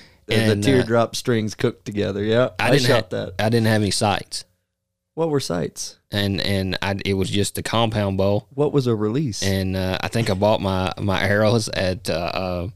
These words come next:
Speaker 2: Walmart, and then I had, I think
Speaker 1: Game Getter X X seventy-five
Speaker 2: Yeah.
Speaker 1: Eastons?
Speaker 2: Yeah, yeah,
Speaker 1: Yeah.
Speaker 2: twenty, twenty-one seventeens.
Speaker 1: Okay.
Speaker 2: And, uh, uh,
Speaker 1: Yeah, I think I had those.
Speaker 2: I had, I had a hundred twenty-five grain broadhead, uh, and I can't remember who made it.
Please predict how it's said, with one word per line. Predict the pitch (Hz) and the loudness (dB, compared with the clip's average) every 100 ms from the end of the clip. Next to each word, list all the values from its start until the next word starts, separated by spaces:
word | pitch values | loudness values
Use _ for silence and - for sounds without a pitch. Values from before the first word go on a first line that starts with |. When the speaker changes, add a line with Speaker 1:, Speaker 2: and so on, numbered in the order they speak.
| 98 | 0
Speaker 2:
Walmart, | 104 110 107 110 120 107 | 2 4 4 4 2 0
and | 101 | 0
then | 104 | 0
I | 98 | 0
had, | 107 101 87 | 2 0 -2
I | |
think | - 123 135 - - - _ - | -4 -2 -2 -6 -18 -20 _ -4
Speaker 1:
Game | 123 123 120 | 0 0 2
Getter | 123 123 117 | 2 2 0
X | 117 - 123 | -2 -2 -2
X | 117 - | -2 -4
seventy-five | - 120 117 113 113 123 123 127 | -2 0 2 2 4 6 6 4
Speaker 2:
Yeah. | 131 | 4
Speaker 1:
Eastons? | 139 - 147 147 - | 2 2 0 0 -2
Speaker 2:
Yeah, | 104 110 107 - | 0 2 2 0
yeah, | 110 | 2
Speaker 1:
Yeah. | 151 | 4
Speaker 2:
twenty, | 120 131 - | 4 2 2
twenty-one | 127 131 123 117 | 2 4 4 2
seventeens. | 120 120 110 117 131 - - 143 | 2 2 2 2 2 -2 -2 2
Speaker 1:
Okay. | 139 139 123 135 127 | 2 2 0 2 2
Speaker 2:
And, | 123 | 2
uh, | 123 120 117 | 2 2 2
uh, | 117 113 107 101 | 2 2 2 0
Speaker 1:
Yeah, | 131 123 | -2 -2
I | 139 | -2
think | 135 131 | -4 -6
I | 131 | -6
had | - 143 - - | -4 -6 -8 -16
those. | - - - _ | -14 -12 -14 _
Speaker 2:
I | 120 135 | -4 0
had, | 139 127 107 | 0 0 0
I | |
had | 127 | 2
a | 104 | 2
hundred | 127 113 | 2 0
twenty-five | 131 123 117 110 | 0 0 2 0
grain | 104 104 101 101 | 0 0 0 2
broadhead, | 101 95 101 98 98 - _ _ - | 2 2 2 0 0 -4 _ _ -6
uh, | - 95 92 | -2 0 0
and | 98 110 | -2 -4
I | |
can't | - 123 80 | -4 -4 -4
remember | 101 107 98 | -4 -2 -2
who | 95 98 | -2 -2
made | 92 92 92 | -2 -2 -2
it. | 90 | -4